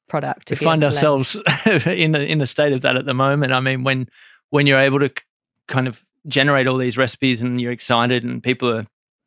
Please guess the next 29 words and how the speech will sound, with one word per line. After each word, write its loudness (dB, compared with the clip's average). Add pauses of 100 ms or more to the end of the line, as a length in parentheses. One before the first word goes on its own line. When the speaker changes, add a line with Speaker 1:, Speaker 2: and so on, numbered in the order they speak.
(280)
Speaker 2:
very 2
excited -2
to -8
try 2
it, -2
it 0
almost 0
feels 0
like 0
when -2
we -2
first -2
opened -2
Saint 0
Peter, 2 (400)
when 0
we 2
started 0
uncovering 0
all 0
these -2
things, -2 (360)
we 4
were 4
only 2
one 2
restaurant -2
that -10
served -4